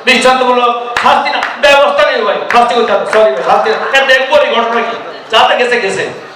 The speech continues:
সামনে আগে কি। তো যাক, সবাইকে ধন্যবাদ। ছয় তারিখে ভোট দেবেন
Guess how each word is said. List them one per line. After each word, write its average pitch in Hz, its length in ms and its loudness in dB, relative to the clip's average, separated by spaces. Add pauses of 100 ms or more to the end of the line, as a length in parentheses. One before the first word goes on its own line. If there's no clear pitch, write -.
(240)
সামনে - 320 0
আগে - 180 0
কি। - 260 -10 (1200)
তো 214 80 -4
যাক, 247 240 2
সবাইকে 247 480 0
ধন্যবাদ। 269 680 0 (1120)
ছয় 226 200 4
তারিখে 247 360 0
ভোট 254 260 2
দেবেন 277 340 2